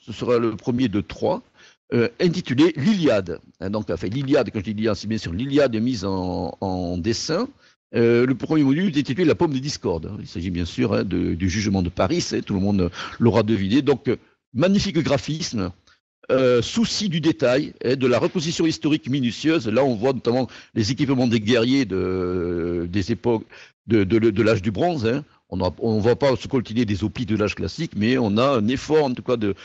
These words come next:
reconstitution. Le trait est, est très beau, hein. Le trait rend hommage notamment, bon, aux types humains, hein, de, de, de la thèse primordiale, au tribunal américain. Donc, euh, je recommande fortement, euh, cette collection et surtout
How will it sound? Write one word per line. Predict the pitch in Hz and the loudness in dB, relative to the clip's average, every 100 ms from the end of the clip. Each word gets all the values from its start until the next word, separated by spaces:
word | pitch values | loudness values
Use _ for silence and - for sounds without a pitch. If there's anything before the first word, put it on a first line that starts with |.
| - - | -10 -6
reconstitution. | 127 127 107 151 | -4 -4 -2 0
Le | 165 147 | 2 2
trait | - 165 151 | 0 0 2
est, | 127 - | 0 -4
est | 131 | -6
très | 151 | -4
beau, | 107 - _ _ - | -6 -8 _ _ -6
hein. | 120 | -2
Le | 113 | -2
trait | - 151 | 0 0
rend | 135 143 131 | 2 2 2
hommage | 117 131 113 | 2 2 0
notamment, | 101 110 120 120 | -2 -2 0 0
bon, | 98 95 - - - | -2 -4 -6 -12 -6
aux | 143 | -4
types | 165 - 113 92 | -4 -4 -4 -4
humains, | 131 135 131 110 - - _ - | 0 2 2 -2 -10 -20 _ -2
hein, | 120 113 | 0 2
de, | 98 104 104 98 92 | 2 2 2 2 0
de, | 101 | 0
de | 98 104 | 2 2
la | 101 | 2
thèse | 123 | 0
primordiale, | - 95 95 143 175 | -4 -4 2 2 2
au | 113 | -2
tribunal | - 107 | -4 -4
américain. | 101 95 120 151 | -4 -4 -4 0
Donc, | 139 139 - | 0 0 0
euh, | 127 117 - - _ | 0 0 -8 -20 _
je | 110 | 0
recommande | 165 160 175 156 | 2 2 0 0
fortement, | 196 - 175 175 170 | 0 0 0 2 0
euh, | 135 127 127 120 120 117 | 2 2 2 2 2 2
cette | 110 139 120 | 0 -2 -2
collection | 135 120 104 - 131 156 | 0 0 -2 -2 0 0
et | |
surtout | 135 - 113 135 151 | -2 -2 -4 -2 -2